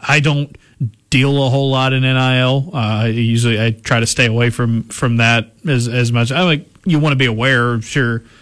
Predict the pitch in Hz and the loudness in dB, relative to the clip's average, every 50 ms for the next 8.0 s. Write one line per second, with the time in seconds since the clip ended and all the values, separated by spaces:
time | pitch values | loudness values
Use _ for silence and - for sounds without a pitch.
0 | - _ _ - 117 117 113 113 110 131 120 110 110 104 - 117 123 139 135 131 | -20 _ _ -6 -2 0 0 0 0 0 0 0 0 0 0 2 2 4 4 2
1 | 135 127 117 120 120 117 110 117 120 117 113 110 113 110 110 117 - - 110 110 | 2 0 0 0 0 0 0 0 0 0 0 0 0 0 0 -2 -2 -2 -2 -2
2 | 110 117 107 107 107 104 113 - 117 113 110 104 101 107 107 - 101 101 101 - | 0 0 0 0 0 0 0 0 0 0 0 0 0 -2 -2 -2 -2 -2 -2 0
3 | - 104 98 101 - - - 120 123 123 120 131 135 135 127 127 120 120 117 110 | 0 -2 -2 -2 -6 -2 0 2 2 4 4 2 2 2 2 2 0 0 -2 -4
4 | - - - - - - - - - _ _ _ _ _ - 135 143 135 165 165 | -6 -10 -16 -20 -20 -20 -20 -20 -20 _ _ _ _ _ -2 0 2 2 2 2
5 | 165 156 143 135 135 131 131 120 117 110 113 127 131 127 117 110 110 110 110 110 | 2 2 0 0 0 0 0 -2 -2 -2 0 0 0 0 0 0 0 0 0 0
6 | 113 113 110 113 107 104 101 98 101 104 104 113 117 113 - - 113 110 107 110 | -2 -2 0 0 -2 -2 -2 -2 -2 -2 0 0 0 0 0 0 0 0 0 0
7 | 107 107 104 101 104 113 104 107 107 101 98 95 95 - - 92 90 95 95 | 0 0 0 0 0 0 2 2 0 0 0 -2 -4 -4 -4 -2 -2 -4 -4